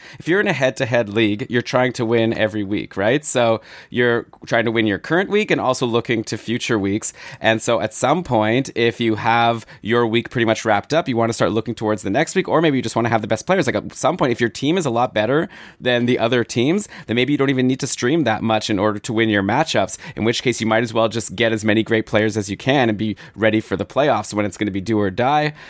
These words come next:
So I think it really depends on your situation. If you need to stream to get that extra game in one week, but you're potentially, of course, hurting yourself down the road if you're dropping a really good player. Also, I find, like, this concept of a stream spot, like,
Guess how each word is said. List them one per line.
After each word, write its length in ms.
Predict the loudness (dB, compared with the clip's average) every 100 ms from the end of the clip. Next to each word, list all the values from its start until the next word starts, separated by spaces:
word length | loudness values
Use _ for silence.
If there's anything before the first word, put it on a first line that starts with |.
| -20
So 260 | -6 0 2
I 180 | 2 0
think 160 | 0
it 20 | 0
really 400 | 2 2 2 0
depends 500 | 0 0 0 0 0
on 220 | 0 2
your 120 | 2
situation. 680 | -2 -4 -2 0 2 0 -4
If 140 | -2
you 100 | 0
need 240 | 2 0 0
to 80 |
stream 300 | -4 -2 0
to 80 | 0
get 160 | -2 0
that 120 | 0
extra 260 | 0 -2 0
game 380 | 2 0 -2 -6 0
in 160 | 2
one 160 | 2 4
week, 260 | 0 0 -10 -14 -4
but 80 |
you're 180 | 0 0
potentially, 460 | 0 0 0 2 0
of 100 | 0
course, 320 | 0 0 0
hurting 260 | 2 2 2
yourself 320 | 2 0 0
down 200 | 2 2
the 60 | 2
road 160 | 0
if 80 | 0
you're 80 | -2
dropping 400 | 2 0 0 -2
a 60 |
really 200 | -2 -2
good 180 | -2 -4
player. 400 | -2 0 0 -2 -8 -18 -20 _ -2
Also, 240 | 0 2
I 100 | 0
find, 260 | 2 2 2
like, 180 | 0
this 180 | 0 -2
concept 360 | 0 0 0 0
of 80 | 0
a 60 |
stream 540 | 0 -2 2 2 2 2
spot, 520 | 0 0 0 0 -4 -18 -4
like, 240 | -4 -4